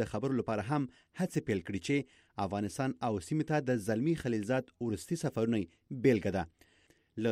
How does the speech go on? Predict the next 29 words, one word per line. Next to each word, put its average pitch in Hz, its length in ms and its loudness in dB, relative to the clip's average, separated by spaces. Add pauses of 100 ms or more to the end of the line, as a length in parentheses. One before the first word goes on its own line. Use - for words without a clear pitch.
(120)
سوریې 123 280 0
څخه - 140 -6 (100)
د 101 100 -2
امریکایي 101 380 -2
ځواکونو 117 400 0
د 98 100 2
وتلو 127 380 0
له - 80 0
اعلان 107 320 0
وروسته 131 400 -2 (360)
دا 127 80 2 (100)
پوښتنې 170 420 2
راولاړېږي 131 540 2
چې 107 80 0 (340)
د 101 100 0
امریکا 98 260 -2 (140)
متحدین 110 420 -2 (160)
افغانستان 101 560 -4 (120)
او 104 120 -2
عراق 113 240 0
به 90 100 -4
هم 160 180 0 (380)
دغه 165 220 4
شان 139 240 -2
برخلیک 123 480 -2
سره 107 180 0
مخامخ 120 420 -2
شي 120 120 0
او 92 40 2